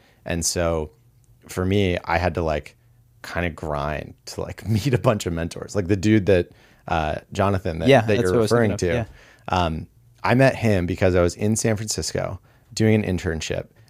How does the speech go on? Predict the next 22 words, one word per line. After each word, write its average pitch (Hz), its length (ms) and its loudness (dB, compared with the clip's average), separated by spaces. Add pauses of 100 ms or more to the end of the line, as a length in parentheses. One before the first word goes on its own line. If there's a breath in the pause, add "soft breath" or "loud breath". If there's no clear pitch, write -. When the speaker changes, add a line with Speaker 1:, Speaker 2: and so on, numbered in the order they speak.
(120 soft breath)
Speaker 1:
and 92 320 -2
I 95 120 0
set 107 220 2
a 104 40 0
goal 95 260 2
of 92 60 0
myself 85 380 -4
to - 80 -10
send, 85 280 -4
like, 80 140 -6
five 90 480 0
cold 92 240 -4
emails 82 360 -6
a 85 40 -8
day 82 220 -6
to 85 60 -10
people 90 300 -6
that 78 80 -2
I 80 60 0
thought 80 280 0
were, 85 140 -2
like, 78 280 -4